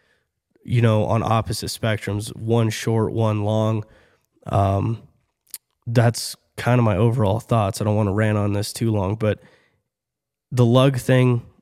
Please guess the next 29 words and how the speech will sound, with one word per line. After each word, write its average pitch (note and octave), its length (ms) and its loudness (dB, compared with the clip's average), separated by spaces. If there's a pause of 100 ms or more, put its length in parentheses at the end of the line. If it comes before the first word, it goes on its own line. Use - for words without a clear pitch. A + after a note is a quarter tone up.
(200)
go B2 180 2
with B2 160 0
your A#2+ 120 -2
preference, A#2 480 -2
do B2 120 0
some A2 220 -2
research. A2 560 -2 (280)
I A2 140 2
like A#2+ 200 4
the G#2 80 -2
two G#2+ 160 -4
point F2+ 240 -4
seven F#2+ 240 -4
five. D2 340 -4
So G2 260 -4 (460)
if - 120 -6
you B2+ 60 2
guys C3 220 4
have B2+ 160 2
any A#2 140 2
questions, A2 600 0 (200)
leave A#2 160 4
'em A#2+ 80 4
in A#2 40 4
the G#2+ 80 0
comments. G#2+ 440 -2
D A#2 160 0
M A2+ 160 0
us G#2+ 240 -2